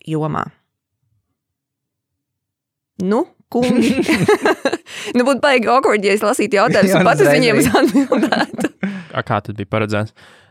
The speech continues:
Speaker 3: Nē, labi,
Speaker 2: Mēs
Speaker 3: man
Speaker 2: vienkārši klausāmies.
Speaker 3: Nu, kurš grib sākt? Man
Speaker 2: Nē,
Speaker 3: ir
Speaker 2: nē, es varu. Man ir
Speaker 3: Nu,
Speaker 2: daudz
Speaker 3: davai,
Speaker 2: punktu.
Speaker 3: sā-,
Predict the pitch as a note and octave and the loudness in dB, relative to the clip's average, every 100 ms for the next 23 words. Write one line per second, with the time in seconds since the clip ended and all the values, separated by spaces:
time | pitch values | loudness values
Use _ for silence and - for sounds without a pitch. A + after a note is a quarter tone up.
0 | - A#2 A2+ C3+ A#2+ A#2 A#2+ B2 - C#3 | -4 0 0 0 0 -2 -2 -2 -2 -2
1 | F3 B2+ A2+ - - A2+ - A#2+ A2 - | -2 -6 -8 -10 -14 -10 -6 -6 -6 -2
2 | D#3 B2+ - A#2 B2+ D3 F#3 - A2+ B2+ | -2 -2 -2 -2 0 0 -2 -6 -10 -6
3 | C3+ C3 A2+ A#2+ D3 D3+ C#3 B2+ | -4 -2 0 0 2 0 0 -2